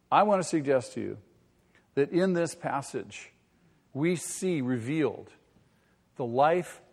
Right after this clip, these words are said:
death, burial, and resurrection of Jesus Christ. Do we not? We see the gospel in this passage. Our eyes look back and say, "Wow, okay."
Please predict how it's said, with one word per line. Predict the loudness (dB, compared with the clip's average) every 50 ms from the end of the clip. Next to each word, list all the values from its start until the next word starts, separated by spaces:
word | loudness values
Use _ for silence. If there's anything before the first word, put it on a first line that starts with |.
| _ _ -12
death, | -2 0 2 2 2 0 -4 -8 -16 -20 -20 -20 _ -20 -20 -14 -14
burial, | -10 -2 2 2 4 4 4 2 0 0
and | -4 -6 -4 0
resurrection | 2 2 2 2 0 0 0 0 0 -2 -8 -8 -6
of | -6
Jesus | -4 -4 -4 -4 -4 -8 -10
Christ. | -6 -6 -8 -8 -6 -6
Do | -4 -4
we | -2 -2
not? | -2 -2 -4 -6 -12 -20 -20 _ _ _ _ _ _ _ _ _ _ _ _
We | -2 -2 0
see | 0 0 -2
the | 0 0 0
gospel | -2 0 2 2 2 0 -2 -6 -6 -4 -4 -2
in | -2 -4
this | -6 -8 -8
passage. | -8 -6 -6 -6 -6 -8 -10 -12 -12 -12 -16 -20 _ _ _ -10 _
Our | 0 2 2 2
eyes | 2 2 2 2 2 2
look | 0 -4 -2
back | -2 -2 -2
and | -2 -4
say, | -6 -8 -8 -10 -20 -20 _ _ _
"Wow, | -8 -4 -4 -4 -4 -4 -8 -12 -20 _ _ _ _ _
okay." | -6 -6 -6 -4 -8 -8 -8 -6 -6 -8 -8 -10